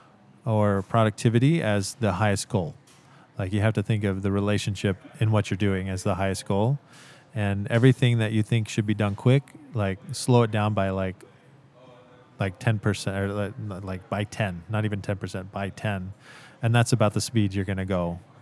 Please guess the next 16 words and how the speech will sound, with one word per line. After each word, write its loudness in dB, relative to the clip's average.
um, -4
to -2
get -2
things -8
done. -6
Like, -2
you 4
can 4
spend 2
all 2
day 2
to -6
look 0
for -2
one 0
item -2